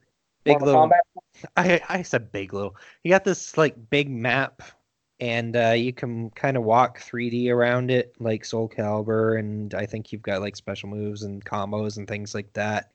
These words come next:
Speaker 1: And, uh, that one was only available on P S one for a while, and Blockbuster actually had the N sixty-four version exclusively for rental, so you couldn't even buy it on N sixty-four. It was just a rental.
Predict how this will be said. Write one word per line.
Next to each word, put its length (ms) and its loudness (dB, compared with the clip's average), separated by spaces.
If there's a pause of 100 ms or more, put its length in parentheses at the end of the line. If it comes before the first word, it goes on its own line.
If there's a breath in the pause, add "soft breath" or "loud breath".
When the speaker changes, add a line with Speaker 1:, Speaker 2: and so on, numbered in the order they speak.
(100)
Speaker 1:
And, 320 0
uh, 400 0
that 260 4
one 220 2
was 240 0 (220)
only 380 0
available 1000 2
on 280 -4
P 220 -4
S 200 0
one 240 -2
for 160 -2
a 80 0
while, 600 0
and 400 -8
Blockbuster 880 0
actually 460 -4
had 540 -2
the 200 -6
N 160 -4
sixty-four 680 -2
version 480 -4
exclusively 920 2
for 220 0
rental, 480 -2
so 160 -6
you 80 -4
couldn't 220 -2
even 180 -2
buy 220 4
it 100 2
on 120 -4
N 140 -6
sixty-four. 680 -8
It 60 -6
was 140 -8
just 220 -6
a 40 -8
rental. 460 -8